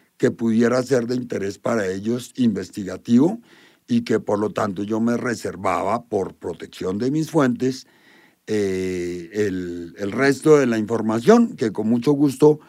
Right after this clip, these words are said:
cogieran lo que está publicado.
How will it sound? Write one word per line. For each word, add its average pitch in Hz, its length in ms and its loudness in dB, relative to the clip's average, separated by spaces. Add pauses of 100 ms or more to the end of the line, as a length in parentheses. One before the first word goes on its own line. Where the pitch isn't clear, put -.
(340)
cogieran 123 640 2
lo 113 160 0
que 98 120 -8
está - 360 -6
publicado. 113 720 0